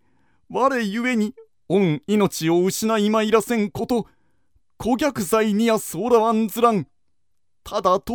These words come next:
うとう、伸びさせたまえ。」と申せども、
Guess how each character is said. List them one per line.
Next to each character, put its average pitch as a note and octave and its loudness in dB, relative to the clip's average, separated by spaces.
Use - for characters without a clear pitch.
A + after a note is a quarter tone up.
う G3 -6
と B3+ -2
う、 - -8
伸 G#3 4
び B3 2
さ A#3 -2
せ C4 -2
た A#3+ -2
ま B3+ 2
え。」 F#3 -2
と G3+ 0
申 F#3+ 2
せ D3 -2
ど D3+ 0
も、 D3 -2